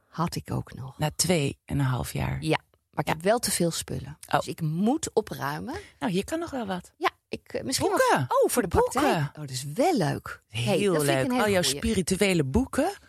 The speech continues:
Speaker 1: heb ik helemaal niet.
Speaker 2: Nou.
Speaker 1: Van onze boeken.
Speaker 2: Oh ja,
Speaker 1: Een
Speaker 2: onze
Speaker 1: beetje
Speaker 2: boeken.
Speaker 1: hier, eh, tentoonstellen,
Speaker 2: <laughs> We kunnen
Speaker 1: verkopen.
Speaker 2: een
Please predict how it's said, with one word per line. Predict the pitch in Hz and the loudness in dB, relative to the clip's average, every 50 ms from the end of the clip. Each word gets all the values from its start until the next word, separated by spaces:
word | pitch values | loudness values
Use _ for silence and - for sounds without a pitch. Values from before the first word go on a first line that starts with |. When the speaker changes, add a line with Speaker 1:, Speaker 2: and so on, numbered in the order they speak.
| _ _ | _ _
Speaker 1:
heb | - 80 - | -10 -8 -8
ik | - - | -2 0
helemaal | 107 120 120 117 - 160 151 131 | 0 2 4 4 4 4 4 2
niet. | 143 208 269 - - | 0 0 -2 -4 -6
Speaker 2:
Nou. | - - - - 73 71 - - - | -8 -6 -6 -4 -4 -4 -4 -4 -2
Speaker 1:
Van | 139 - | -2 2
onze | - 233 294 330 381 | 2 2 4 4 4
boeken. | 359 370 339 - - 160 - - - | 4 2 2 2 0 -2 -2 -2 -2
Speaker 2:
Oh | - - | -2 0
ja, | - | 0
Speaker 1:
Een | - - | 0 0
Speaker 2:
onze | - - | 0 0
Speaker 1:
beetje | 285 254 208 180 196 | 0 0 0 0 0
Speaker 2:
boeken. | 160 - - 160 | 0 0 0 0
Speaker 1:
hier, | 165 170 - - - 85 101 - - | 0 0 -2 0 0 -2 -4 -2 -2
eh, | - | -4
tentoonstellen, | - - - - - 208 - - 202 202 180 - - - - 180 160 151 151 151 - - | -4 -4 -4 -4 -4 0 2 2 2 2 2 0 -2 0 2 2 2 2 0 -2 -4 -8
Speaker 2:
<laughs> | - - | -6 -6
We | 339 | 0
kunnen | - 370 330 247 220 | 2 2 2 2 2
Speaker 1:
verkopen. | 214 | 2
Speaker 2:
een | 170 | 2